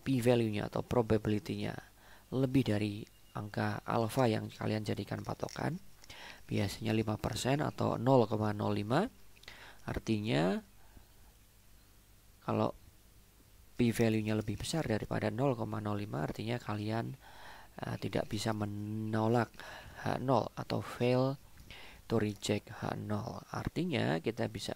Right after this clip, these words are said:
menerima secara statistik bahwa data G P A current atau I P K terbaru atau terkininya dari kelompok mahasiswa pria itu terdistribusi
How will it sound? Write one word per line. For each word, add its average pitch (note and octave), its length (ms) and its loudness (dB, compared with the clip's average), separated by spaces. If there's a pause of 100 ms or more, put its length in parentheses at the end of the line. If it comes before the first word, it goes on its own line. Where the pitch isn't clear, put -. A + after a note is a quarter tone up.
menerima A2+ 560 -2
secara - 320 -4
statistik - 640 -6
bahwa B2 400 2 (880)
data A2 640 0 (560)
G - 160 -4
P A2 160 4
A A2 80 4
current C#3 480 -2
atau - 400 -2
I - 80 -4
P - 240 0
K G#2+ 400 0 (240)
terbaru A2 560 0
atau A2+ 160 -4
terkininya A2 640 -6
dari A2 320 -2
kelompok G#2+ 320 -2
mahasiswa A2 480 -4
pria G#2+ 320 -2
itu - 240 0
terdistribusi A2 1040 -4